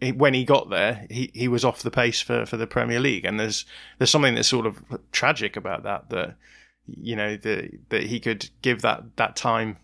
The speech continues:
that he had at the end of his career and help us go up there. And, and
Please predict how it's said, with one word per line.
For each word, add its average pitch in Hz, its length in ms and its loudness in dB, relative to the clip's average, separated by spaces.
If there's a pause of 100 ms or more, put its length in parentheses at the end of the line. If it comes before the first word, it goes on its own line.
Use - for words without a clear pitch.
that 107 100 0
he 110 60 -4
had 113 440 -2
at 117 100 -6
the 120 100 -4
end 113 120 -4
of 107 60 -6
his 110 160 -6
career 110 360 2
and 107 140 -6
help 113 240 0
us 113 140 -2
go 117 180 4
up - 100 2
there. 107 220 0
And, 110 200 -2
and 120 280 -2